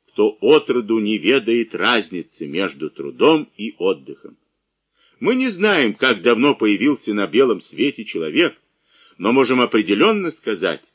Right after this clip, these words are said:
что муки его возникли тогда, когда он поставил перед собой вопрос, зачем он живет. Прежде всего, спросили об этом себя и Бога два человека,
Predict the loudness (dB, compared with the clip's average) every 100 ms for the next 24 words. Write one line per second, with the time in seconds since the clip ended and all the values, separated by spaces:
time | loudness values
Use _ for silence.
0 | _ _ _ -14 -10 0 0 2 0 -2
1 | -4 2 2 2 0 0 0 0 -6 -6
2 | -6 -8 -4 -2 -2 -6 _ _ _ _
3 | -8 0 0 0 -2 -2 0 2 2 2
4 | -2 -4 -2 -2 0 0 -2 0 -2 -2
5 | -12 _ _ -14 -4 -4 -4 -4 2 2
6 | 2 -4 -8 -8 -8 -6 -10 -10 _ _
7 | _ _ _ _ _ _ _ -10 2 4
8 | 4 0 -10 -10 -10 -4 -4 -4 _ _
9 | _ _ _ -16 -4 0 0 0 0 2
10 | 2 2 2 2 0 -2 -4 2 2 2
11 | -2 -4 -2 2 2 0 -4 -2 -4 -4
12 | -4 -6 -4 -4 -6 -16